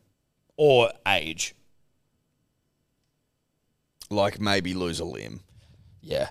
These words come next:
Speaker 2: Before he'd consider
Speaker 1: Yeah,
Speaker 2: going
Speaker 1: that's
Speaker 2: over
Speaker 1: it.
Speaker 2: to
Speaker 1: Na-,
Speaker 2: dominate
Speaker 1: Nathan
Speaker 2: the Super
Speaker 1: Cleary
Speaker 2: League.
Speaker 1: gets his foot bitten off by a shark and then goes over to the Super League and wins fucking three Man of Steels.
Speaker 2: <laughs>
Speaker 1: Dude, the Roosters,
Speaker 2: Yeah.
Speaker 1: right? They're obviously in Vegas.
Speaker 2: Mm-hmm.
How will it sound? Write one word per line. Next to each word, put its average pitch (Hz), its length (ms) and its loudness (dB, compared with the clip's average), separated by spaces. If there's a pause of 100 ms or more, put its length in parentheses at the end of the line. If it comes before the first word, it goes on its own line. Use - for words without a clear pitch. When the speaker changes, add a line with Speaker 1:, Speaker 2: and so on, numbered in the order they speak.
(120)
Speaker 2:
Before 90 340 -6
he'd 76 80 -10
consider 139 320 0
Speaker 1:
Yeah, 143 120 6
Speaker 2:
going 135 120 4
Speaker 1:
that's 95 120 2
Speaker 2:
over 110 100 4
Speaker 1:
it. 98 40 0
Speaker 2:
to 101 120 0
Speaker 1:
Na-, 123 100 2
Speaker 2:
dominate 95 280 4
Speaker 1:
Nathan 139 180 0
Speaker 2:
the 139 40 0
Super 143 140 2
Speaker 1:
Cleary 131 140 4
Speaker 2:
League. 131 80 0
Speaker 1:
gets 123 180 4
his 120 120 -4
foot 113 240 -6
bitten 113 240 -6
off 113 200 -2
by 98 200 0
a 95 40 -2
shark 110 520 0
and 95 360 -6
then 104 240 -4
goes 95 320 -2
over 95 240 -2
to - 120 -8
the 90 60 -8
Super 92 340 -4
League 87 140 -8
and 85 140 -12
wins 85 320 -12
fucking 80 560 -14 (520)
three 90 360 -8
Man 82 200 -12
of 80 60 -10
Steels. 80 560 -6 (680)
Speaker 2:
<laughs> - 640 -6
Speaker 1:
Dude, 170 480 4
the 170 100 8
Roosters, 147 840 4 (300)
Speaker 2:
Yeah. 82 120 -10 (160)
Speaker 1:
right? 110 360 2 (580)
They're - 100 2
obviously 165 260 4
in 127 60 0
Vegas. 120 560 4
Speaker 2:
Mm-hmm. 85 180 -20